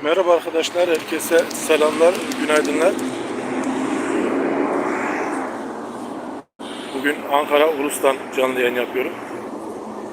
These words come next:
Karşı tarafta, zaten Ankara'yı bilenler bilir, karşı tarafta da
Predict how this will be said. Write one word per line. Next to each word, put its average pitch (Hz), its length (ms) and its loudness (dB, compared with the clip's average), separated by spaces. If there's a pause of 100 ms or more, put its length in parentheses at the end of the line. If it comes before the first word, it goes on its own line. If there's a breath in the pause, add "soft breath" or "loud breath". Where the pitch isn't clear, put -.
(640)
Karşı 139 240 -2
tarafta, 143 460 4 (680)
zaten 147 280 2
Ankara'yı 143 360 2
bilenler 147 320 0
bilir, 160 180 -6
karşı 143 200 0
tarafta 143 280 0
da 143 100 0